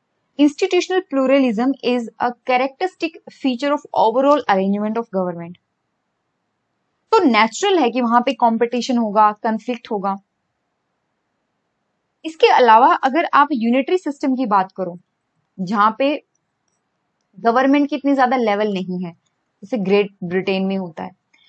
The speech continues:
वहां पर you can feel कि इतनी ज्यादा conflict और competition आपको देखने को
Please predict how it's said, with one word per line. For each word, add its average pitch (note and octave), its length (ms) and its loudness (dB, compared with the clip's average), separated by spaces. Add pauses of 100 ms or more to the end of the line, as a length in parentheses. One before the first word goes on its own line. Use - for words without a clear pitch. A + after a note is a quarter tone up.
(260)
वहां A#3 420 2
पर F#4+ 140 0
you E4 160 2
can E4+ 220 -4
feel C#4+ 320 -2
कि E4 80 0
इतनी C#4+ 280 0
ज्यादा C4+ 220 0
conflict C4 680 -6
और A#3 300 0
competition A3+ 600 -2
आपको G#3+ 260 0
देखने G#3 320 -2
को B3+ 220 2